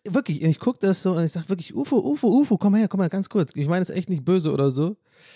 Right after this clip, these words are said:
Er hast auch ein paar gute Songs und so, ist mir auch egal, also no hate, so, wirklich. Also, do, you do you, aber ich weiß nicht Bescheid.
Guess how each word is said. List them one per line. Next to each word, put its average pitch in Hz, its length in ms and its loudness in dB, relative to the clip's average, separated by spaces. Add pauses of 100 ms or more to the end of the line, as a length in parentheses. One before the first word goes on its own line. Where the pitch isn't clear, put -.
(280)
Er 139 240 4
hast 175 160 0
auch 180 40 2
ein 160 60 0
paar 165 120 -2
gute 156 180 -2
Songs 180 360 0
und 151 80 -4
so, 160 200 4
ist 156 120 -2
mir 160 120 0
auch 160 100 0
egal, 165 320 -2
also 139 180 0
no 175 200 4
hate, 202 280 2
so, 98 300 -6
wirklich. - 420 -10
Also, 139 380 -6
do, - 160 -4
you 185 260 2
do 196 120 2
you, 190 260 6
aber 151 220 0
ich - 180 -2
weiß 254 300 -4
nicht 285 300 -2
Bescheid. - 680 -8